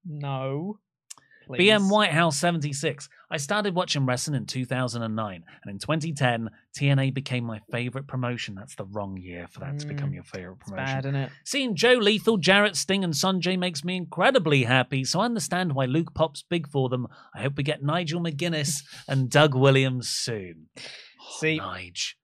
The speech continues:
Speaker 1: people can be nostalgic for
Speaker 2: Mm.
Speaker 1: literally anything, even if it's bad. Also, I believe we missed one
Speaker 2: Oh, did we?
Speaker 1: earlier. Uh, another one from,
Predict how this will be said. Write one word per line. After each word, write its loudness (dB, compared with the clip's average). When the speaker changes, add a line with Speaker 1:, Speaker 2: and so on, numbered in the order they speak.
Speaker 1:
people -8
can -4
be -4
nostalgic -8
for -12
Speaker 2:
Mm. -8
Speaker 1:
literally -6
anything, -18
even -12
if -20
it's -18
bad. -16
Also, -2
I 2
believe -2
we 0
missed -8
one -4
Speaker 2:
Oh, -8
did -10
we? -8
Speaker 1:
earlier. -10
Uh, -12
another -8
one -10
from, -12